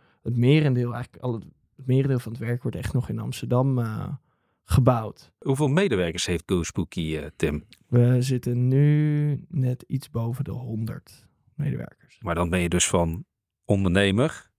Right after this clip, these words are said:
Speaker 2: nou nu denk ik ook leidinggevende, bedrijf runnen, verantwoordelijkheid voor heel veel mensen.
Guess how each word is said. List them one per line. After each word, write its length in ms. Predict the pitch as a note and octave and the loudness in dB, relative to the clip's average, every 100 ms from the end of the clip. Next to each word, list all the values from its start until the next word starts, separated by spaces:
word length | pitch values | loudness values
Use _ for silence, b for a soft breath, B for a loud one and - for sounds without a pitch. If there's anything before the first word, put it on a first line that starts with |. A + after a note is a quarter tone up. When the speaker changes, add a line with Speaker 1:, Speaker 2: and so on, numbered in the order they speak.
| _ | _
Speaker 2:
nou 280 | _ F#2 D#2+ | _ -4 -2
nu 280 | D#2 E2 A2 | -2 -4 -4
denk 200 | - E2 | -6 -4
ik 100 | E2+ | -2
ook 260 | E2 A2+ - _ | 0 -2 -6 _
leidinggevende, 760 | - D#2+ D#2 D#2+ E2+ A#2 E3+ G3 | -8 -4 -4 -4 -2 0 0 0
bedrijf 460 | - E2+ F2 F#2+ | -2 2 2 2
runnen, 420 | A2 C3 F3 B3+ | 0 2 2 -2
verantwoordelijkheid 760 | - E2 - - F#3 - B2 D3 | -4 -6 -2 0 0 2 0 0
voor 100 | D#3+ | 0
heel 140 | F3 | 0
veel 100 | E3 | 2
mensen. 420 | D#3+ E3 F3 A3+ | 0 0 0 -4